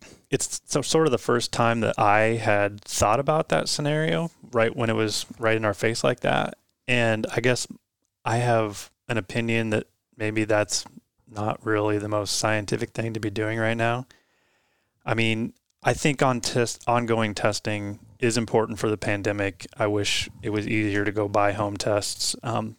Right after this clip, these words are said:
just so people could, could manage their lives and kinda know where everyone stands. But, you know, we're a year into vaccine availability.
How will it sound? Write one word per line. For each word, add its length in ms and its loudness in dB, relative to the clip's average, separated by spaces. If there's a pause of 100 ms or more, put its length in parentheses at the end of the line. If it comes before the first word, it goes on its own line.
just 260 -4
so 140 -2
people 400 -4
could, 440 -6
could 160 -4
manage 380 -2
their 140 0
lives 440 0
and 160 -8
kinda 220 -2
know 160 -2
where 140 2
everyone 260 -2
stands. 540 -2 (1500)
But, 320 4 (220)
you 60 -4
know, 120 4
we're 260 4
a 40 2
year 320 4
into 260 0
vaccine 460 0
availability. 580 0